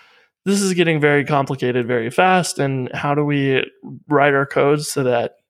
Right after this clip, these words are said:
if anybody picks this up in the future, or I put it down for six months and then need to adjust it in the future,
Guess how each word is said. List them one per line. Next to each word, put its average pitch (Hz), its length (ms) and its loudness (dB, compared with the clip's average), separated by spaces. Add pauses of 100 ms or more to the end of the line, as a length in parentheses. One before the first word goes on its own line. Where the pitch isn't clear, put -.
if 147 500 -6
anybody 165 380 2
picks 139 260 -4
this 120 180 -6
up 139 200 0
in 139 60 -8
the 131 80 -6
future, 147 440 -2
or 131 180 2
I 131 140 2
put 151 240 -4
it 135 120 -2
down 165 360 0
for 175 180 -4
six - 280 -6
months 185 460 0 (480)
and 143 140 0
then 143 140 2
need 143 160 2
to 143 180 2
adjust 131 400 -2
it - 200 0
in 143 100 -6
the 127 100 -6
future, 220 560 0